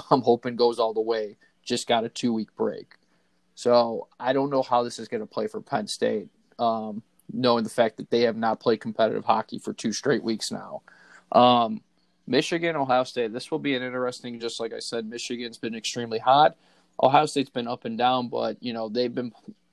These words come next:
their overall record's extremely good. So, uh, it's in Columbus. I don't think Columbus is one of these college hockey arenas that you, you don't wanna play in.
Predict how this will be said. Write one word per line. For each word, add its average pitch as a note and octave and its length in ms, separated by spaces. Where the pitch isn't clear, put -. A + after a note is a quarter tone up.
their C3 240
overall C3+ 500
record's A#2+ 440
extremely A2 520
good. A#2+ 340
So, A2 420
uh, A#2 300
it's - 180
in C3 140
Columbus. A#2+ 680
I A2+ 160
don't B2 160
think A#2+ 160
Columbus A2+ 460
is - 300
one A2+ 300
of A2+ 80
these A2+ 160
college A2 360
hockey G#2+ 320
arenas A2 340
that A2+ 280
you, A2+ 240
you A2+ 400
don't A#2+ 260
wanna A2+ 300
play B2 360
in. B2 220